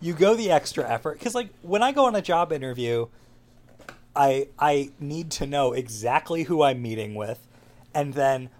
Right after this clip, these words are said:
right up until, like, the fucking minute that I have to walk into whatever office or coffee shop that I'm interviewing at, I am looking over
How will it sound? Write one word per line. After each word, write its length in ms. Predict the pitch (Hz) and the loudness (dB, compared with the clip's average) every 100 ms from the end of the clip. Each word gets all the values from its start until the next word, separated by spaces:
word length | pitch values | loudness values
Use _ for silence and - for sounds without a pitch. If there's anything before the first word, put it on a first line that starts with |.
| - 127 | -20 -6
right 220 | 135 156 | -2 0
up 180 | 175 165 | 0 -4
until, 640 | 143 135 - 143 131 127 - - _ | -6 -10 -6 -4 -4 -6 -10 -20 _
like, 260 | 143 117 - | -8 -8 -8
the 120 | 131 | -10
fucking 680 | 117 - 151 - 151 127 120 - | -8 0 0 0 -6 -6 -12 -16
minute 640 | 139 127 131 135 143 127 - | -14 -12 -8 -6 -2 -4 -4
that 100 | 131 120 | -2 2
I 120 | 123 | 2
have 120 | 123 | 2
to 80 | 143 | -4
walk 360 | 110 127 123 135 | 0 0 0 -6
into 340 | 123 120 135 | -10 -8 -8
whatever 540 | 117 131 131 120 127 | -8 -4 -2 -2 -2
office 380 | 117 123 131 123 | 0 0 0 -6
or 80 | 117 | -10
coffee 340 | - 123 131 | -8 -8 -8
shop 360 | 120 - 113 107 _ - - - | -12 -10 -10 -12 _ -20 -20 -14
that 100 | - | -8
I'm 120 | 107 117 | -8 -4
interviewing 580 | 202 214 131 123 117 110 | -4 -2 -2 -2 -2 -2
at, 280 | 104 104 - _ _ _ _ - - | -2 -4 -6 _ _ _ _ -18 0
I 140 | 151 | 4
am 300 | 151 139 120 113 _ - | 4 2 -2 -10 _ -16
looking 480 | 131 117 151 202 185 | -8 -2 0 0 -2
over 680 | 143 143 143 139 135 127 | 2 2 2 0 0 -4